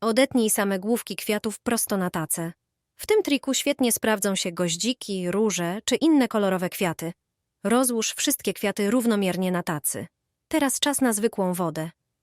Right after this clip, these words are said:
Nie za dużo, tylko tyle, aby lekko je nawilżyć.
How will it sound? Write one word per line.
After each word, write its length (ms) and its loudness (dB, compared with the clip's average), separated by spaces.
Nie 180 6
za 120 2
dużo, 400 -4
tylko 280 0
tyle, 280 2
aby 200 0
lekko 380 -2
je 120 0
nawilżyć. 720 -4